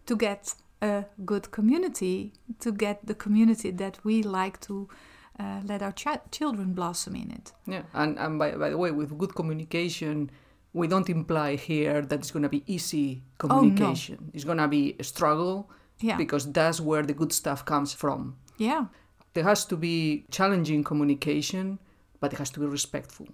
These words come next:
Speaker 1: Yeah.
Speaker 2: So I think when, when you are saying, "Indeed, we are, uh, open," that's what you mean.
Speaker 1: Yes.
Speaker 2: It can be hard. People can get hurt. People can get angry.
Speaker 1: Mm-hmm.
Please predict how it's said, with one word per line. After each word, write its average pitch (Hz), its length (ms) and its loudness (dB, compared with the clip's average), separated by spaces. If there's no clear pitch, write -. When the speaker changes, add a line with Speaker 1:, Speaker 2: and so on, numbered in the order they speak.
Speaker 1:
Yeah. 247 160 -2
Speaker 2:
So 156 220 2
I 147 100 4
think 180 320 0
when, 156 260 2
when 156 140 2
you 160 80 -2
are 160 60 0
saying, 151 260 2
"Indeed, 151 300 2
we 151 200 0
are, 147 160 -2
uh, 135 280 -2
open," 180 520 0
that's 170 220 0
what 143 180 -2
you 131 60 -6
mean. 135 380 -4
Speaker 1:
Yes. - 380 -2
Speaker 2:
It - 140 -10
can 175 220 6
be 180 80 4
hard. 139 440 -2
People 165 280 2
can 143 300 2
get - 160 -6
hurt. 175 320 4
People 165 220 -2
can 151 200 0
get 143 160 -4
angry. 160 440 0
Speaker 1:
Mm-hmm. 226 280 4